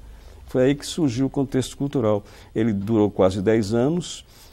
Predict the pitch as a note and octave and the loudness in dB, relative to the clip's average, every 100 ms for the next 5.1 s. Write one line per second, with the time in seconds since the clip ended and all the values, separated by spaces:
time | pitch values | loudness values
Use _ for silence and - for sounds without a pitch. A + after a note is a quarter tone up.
0 | - - G#2+ A2+ A2+ A2 - A#2 A2 - | -20 -8 -2 0 2 2 2 2 2 2
1 | B2+ C3 - C3+ B2+ - A#2 A2 A2+ B2 | 0 0 -2 -2 -2 0 0 2 2 2
2 | B2 - A2 G#2+ A2 A#2+ A#2+ A2+ B2 A#2+ | 0 0 0 0 0 0 0 0 0 0
3 | G#2+ - D3+ - - C#3 A2 G#2+ G2+ F#2+ | -2 -2 -2 -4 -4 0 2 2 2 2
4 | F#2 - - - - - - - G#2+ G#2 | 0 -6 -20 -20 -20 -20 -20 -12 -6 -2
5 | G2+ | -2